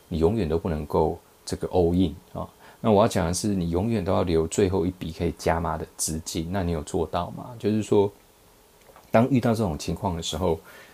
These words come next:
有时候你也知道啊，诶，可能在未来一阵子可能都会是一个很好，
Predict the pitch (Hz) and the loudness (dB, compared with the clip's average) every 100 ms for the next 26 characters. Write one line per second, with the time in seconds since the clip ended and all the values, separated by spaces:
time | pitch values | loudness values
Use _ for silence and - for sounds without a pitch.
0 | - _ - 87 139 113 85 - 85 85 | -20 _ -2 4 6 6 4 0 0 2
1 | 80 73 - 104 92 85 90 104 - 107 | 4 0 -2 -4 -2 0 2 0 2 2
2 | 90 80 76 95 104 90 82 80 85 80 | 2 0 -4 -4 0 0 -2 -6 -6 -4
3 | 92 95 80 - 90 90 82 80 87 82 | -2 0 -2 -2 -4 -4 -4 -6 -4 -2
4 | 82 | -2